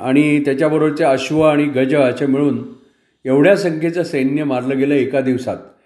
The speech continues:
म्हणजे आपण जर पाहिलं ना, तर महाभारत युद्ध आणि पानिपतचं युद्ध हे प्रतिदिन संहाराच्या दिशेने दोन्ही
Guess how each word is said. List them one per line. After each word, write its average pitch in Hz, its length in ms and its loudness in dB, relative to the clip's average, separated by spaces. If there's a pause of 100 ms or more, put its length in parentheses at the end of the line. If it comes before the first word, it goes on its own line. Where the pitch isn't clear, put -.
(360)
म्हणजे 143 180 2
आपण 175 360 2
जर 196 120 0
पाहिलं 185 400 0
ना, 135 140 0
तर 147 180 -4
महाभारत 160 560 2 (100)
युद्ध 170 240 0
आणि 180 200 2
पानिपतचं 170 640 -2
युद्ध 143 320 0
हे 143 280 0
प्रतिदिन 170 760 -2 (1000)
संहाराच्या 175 560 2
दिशेने 180 400 -2
दोन्ही 170 760 0